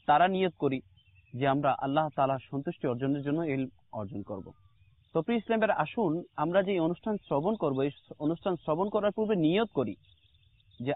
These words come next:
আল্লাহ আজ্জা ওয়া জাল্লা এবং তার প্রিয় রাসূল, রাসূলে মকবুল সাল্লাল্লাহু তাআলা আলাইহি ওয়াসাল্লাম এর রেজামন্দি হাসিলের জন্য শুরু থেকে শেষ পর্যন্ত অংশগ্রহণ করব। ইনশাআল্লাহ আজ্জা ওয়া জাল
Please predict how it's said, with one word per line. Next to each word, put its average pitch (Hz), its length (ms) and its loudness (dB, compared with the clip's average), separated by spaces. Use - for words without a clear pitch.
আল্লাহ 160 360 2
আজ্জা 139 300 0
ওয়া 156 100 0
জাল্লা 156 220 2
এবং 143 200 -2
তার 143 160 0
প্রিয় 139 180 -2
রাসূল, 117 380 -4
রাসূলে 139 300 -4
মকবুল 127 420 -2
সাল্লাল্লাহু 180 460 0
তাআলা 147 360 2
আলাইহি 139 200 -2
ওয়াসাল্লাম 139 440 0
এর 139 100 0
রেজামন্দি 180 460 0
হাসিলের 180 440 0
জন্য 151 240 2
শুরু 240 160 2
থেকে 240 260 -2
শেষ 180 160 -4
পর্যন্ত 143 380 -2
অংশগ্রহণ 131 520 -4
করব। 131 280 -2
ইনশাআল্লাহ 151 540 2
আজ্জা 147 320 -2
ওয়া 147 100 -2
জাল 147 160 0